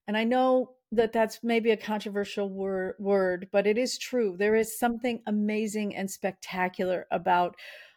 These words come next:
uh, accompanying someone to the exit door.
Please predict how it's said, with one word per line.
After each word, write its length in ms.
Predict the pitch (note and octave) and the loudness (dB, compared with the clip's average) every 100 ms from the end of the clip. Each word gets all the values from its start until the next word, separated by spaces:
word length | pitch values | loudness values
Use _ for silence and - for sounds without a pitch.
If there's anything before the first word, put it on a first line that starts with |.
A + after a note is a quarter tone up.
| _ _ | _ _
uh, 180 | G3 F#3 | -2 0
accompanying 1160 | G3+ G3+ A3 A3 G#3+ G3+ F#3+ F3 E3 D#3 E3 G#3+ G#3+ | -2 -2 2 2 2 2 2 0 -2 -2 -2 -4 -6
someone 800 | - - G3 F#3 F3+ F3 F3 F3+ _ | -12 2 2 4 0 0 -2 -6 _
to 460 | - A#3 G#3+ G#3 - | -2 2 2 0 0
the 220 | F#3 - | 0 0
exit 420 | F3 - - D#3 | 0 -4 -6 -6
door. 340 | - - - | -6 -10 -12